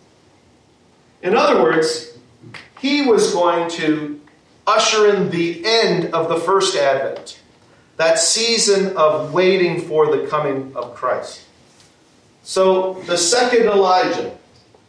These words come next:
John the Baptist, would bring to a close that first advent. But also, he would usher in the second advent,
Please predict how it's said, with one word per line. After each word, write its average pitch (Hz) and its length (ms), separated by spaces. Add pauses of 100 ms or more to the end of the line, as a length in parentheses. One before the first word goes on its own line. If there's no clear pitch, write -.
(140)
John 196 400
the 175 40
Baptist, - 720 (460)
would 196 200
bring 233 340
to 214 180
a 185 180
close - 960 (500)
that 156 280
first 175 300
advent. 151 540 (1300)
But 220 200
also, 262 560
he 302 240
would 202 680
usher 233 540
in 220 380
the 214 120
second 277 600
advent, - 600